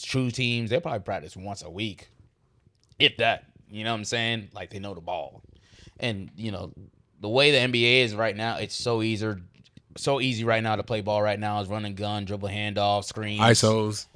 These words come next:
Speaker 1: You know what I'm saying? It's so easy how it was back in the day where you had to run specific plays and all, all that U C L A cuts, all that stuff, man. So now it's just,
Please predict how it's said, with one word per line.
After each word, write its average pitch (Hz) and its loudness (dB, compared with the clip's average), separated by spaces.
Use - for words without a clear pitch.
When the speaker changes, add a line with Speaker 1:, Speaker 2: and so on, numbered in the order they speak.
Speaker 1:
You 123 -2
know 139 4
what 139 6
I'm 135 0
saying? 139 2
It's 131 -2
so 156 4
easy 123 2
how 113 4
it 110 -2
was 113 0
back 110 2
in 104 -6
the 104 -4
day 110 4
where 98 0
you 113 0
had 107 0
to 110 -6
run 104 -2
specific - -12
plays 101 -4
and 95 -12
all, 92 -10
all 101 -6
that 101 -2
U 104 -6
C 101 -10
L 101 -4
A 98 -4
cuts, 95 -8
all 143 8
that 104 0
stuff, 90 -6
man. 95 -8
So 101 -8
now 110 -2
it's 101 -4
just, 98 -8